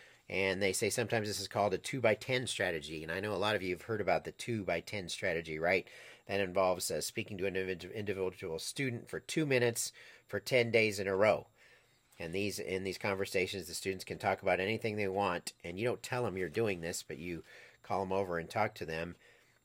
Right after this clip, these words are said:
And if you do this for ten consecutive days, you can build relationships with them. I still like, uh, Levin J-, Logic and Jim Fay's using "I've noticed" statements. That's another good strategy.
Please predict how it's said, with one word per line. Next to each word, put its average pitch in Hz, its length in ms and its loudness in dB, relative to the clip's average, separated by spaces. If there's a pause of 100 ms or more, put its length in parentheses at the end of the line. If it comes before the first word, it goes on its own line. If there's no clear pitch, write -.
(120)
And 87 200 -2
if 87 120 -6
you 85 60 -6
do 110 120 0
this 104 120 2
for - 100 -8
ten 98 300 -4
consecutive 90 540 -4
days, 92 380 0
you 82 60 -10
can 85 160 -8
build 82 220 0
relationships 82 720 -2
with 76 140 -6
them. - 120 -14 (640)
I 95 100 0
still 113 280 2
like, 92 320 2
uh, 85 260 0
Levin 92 300 -2
J-, 92 100 -10
Logic 92 540 -2
and 78 220 -6
Jim 87 220 -6
Fay's 87 540 -4
using 87 320 -6
"I've 85 180 0
noticed" 90 360 0
statements. 82 420 -4
That's 92 140 -6
another 87 260 -4
good 85 320 -4
strategy. 82 640 -4